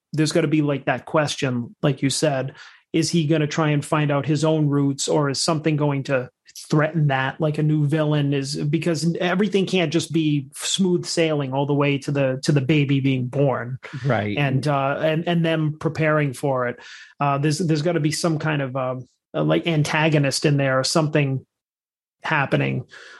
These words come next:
Speaker 2: Mm-hmm.
Speaker 1: Um, other, otherwise it, it's just, it's just gonna be boring. <laughs>
Speaker 2: Oh, a-, absolutely. Yeah. I, I'm waiting for the storyline where it's not his kid. 'Cause remember, she was dating that Australian guy right before Johnny.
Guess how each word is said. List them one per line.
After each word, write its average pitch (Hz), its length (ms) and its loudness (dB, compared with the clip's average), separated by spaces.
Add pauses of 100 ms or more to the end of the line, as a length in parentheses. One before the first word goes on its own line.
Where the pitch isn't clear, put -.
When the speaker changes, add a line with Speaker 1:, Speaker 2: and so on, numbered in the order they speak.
(140)
Speaker 2:
Mm-hmm. 131 60 0
Speaker 1:
Um, 123 520 0 (100)
other, 170 260 0
otherwise 156 600 0
it, 156 100 2
it's 165 280 -2
just, 160 360 -4
it's 147 220 -2
just 143 240 -2
gonna 147 140 2
be 131 120 -2
boring. 139 460 0 (160)
<laughs> - 60 6 (500)
Speaker 2:
Oh, 180 180 2
a-, - 180 2
absolutely. 120 600 -2
Yeah. 104 540 0
I, 185 360 2
I'm 170 180 0
waiting 147 380 0
for 131 160 -2
the 123 80 -2
storyline 120 580 0
where 113 140 2
it's 107 180 -2
not 113 240 0
his 117 160 0
kid. - 340 -2 (2000)
'Cause 147 300 -4
remember, 151 360 2
she 156 200 -2
was 156 180 0
dating 139 320 2
that 120 180 0
Australian 135 640 0
guy 113 200 0
right 127 280 0
before 131 420 0
Johnny. 123 640 -2